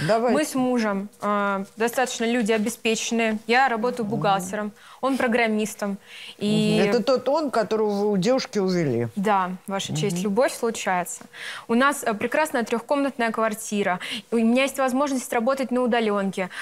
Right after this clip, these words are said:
Speaker 2: А, муж очень хочет, а, научить ребёнка кататься на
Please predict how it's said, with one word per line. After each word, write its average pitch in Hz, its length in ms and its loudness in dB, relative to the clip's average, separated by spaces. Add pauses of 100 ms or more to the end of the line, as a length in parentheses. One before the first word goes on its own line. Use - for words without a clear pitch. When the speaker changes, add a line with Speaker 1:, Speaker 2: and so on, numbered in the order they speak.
(120)
Speaker 2:
А, 208 380 2
муж 262 420 0
очень 262 360 0
хочет, 277 400 -2 (240)
а, 208 460 0 (200)
научить 240 460 0
ребёнка 262 380 0
кататься 262 420 0
на 254 80 0